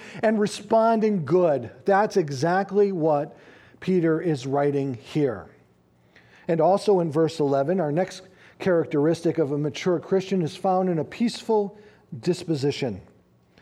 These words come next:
He says, "Let him seek peace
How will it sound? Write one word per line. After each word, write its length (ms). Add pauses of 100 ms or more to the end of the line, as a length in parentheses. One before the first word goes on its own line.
(1000)
He 120
says, 380
"Let 180
him 180
seek 360
peace 500